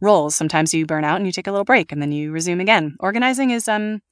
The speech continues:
and I'm not even a technical organizer. That's not my title. But this work is, is sort of,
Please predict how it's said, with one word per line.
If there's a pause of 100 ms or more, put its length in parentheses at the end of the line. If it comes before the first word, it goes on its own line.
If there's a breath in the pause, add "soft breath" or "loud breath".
and
I'm
not
even
a
technical
organizer.
That's
not
my
title. (460 loud breath)
But
this
work
is,
is
sort
of,